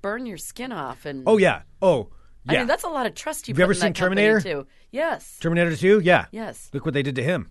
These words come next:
Speaker 1: I know.
Speaker 2: The T one thousand.
Speaker 1: I know. I saw it in the theater.
Speaker 2: Yeah.
Speaker 1: Mm-hmm.
Speaker 2: And so, uh, <laughs> it's funny. That's what Mike on the shoot kept saying, too, my,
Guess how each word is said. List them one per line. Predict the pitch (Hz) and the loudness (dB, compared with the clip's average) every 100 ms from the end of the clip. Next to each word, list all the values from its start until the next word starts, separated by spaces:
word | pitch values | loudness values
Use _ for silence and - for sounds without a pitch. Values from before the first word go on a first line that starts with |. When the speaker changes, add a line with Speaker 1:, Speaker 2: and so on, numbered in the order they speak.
| 165 | -12
Speaker 1:
I | 196 | -10
know. | 214 269 160 98 - | -8 -8 -10 -14 -16
Speaker 2:
The | |
T | - 147 | -6 -4
one | 135 | -2
thousand. | 147 170 110 160 | -2 -4 -6 -10
Speaker 1:
I | 185 | -12
know. | 185 247 | -10 -10
I | 180 | -10
saw | - 208 | -10 -12
it | 202 | -12
in | 196 | -14
the | |
theater. | 175 202 277 175 | -14 -14 -14 -4
Speaker 2:
Yeah. | 143 143 - - | -2 -2 -6 -16
Speaker 1:
Mm-hmm. | - | -12
Speaker 2:
And | 120 110 | -10 -6
so, | 147 127 120 | -4 -2 -4
uh, | 123 110 107 | -6 -8 -10
<laughs> | - | -12
it's | 117 101 - | -12 -14 -12
funny. | 113 95 | -14 -10
That's | 92 | -12
what | 107 | -10
Mike | 104 101 | -10 -10
on | 90 | -12
the | 82 | -14
shoot | - 85 | -16 -18
kept | 92 85 | -18 -18
saying, | - 80 | -18 -18
too, | - 76 | -18 -16
my, | 82 | -14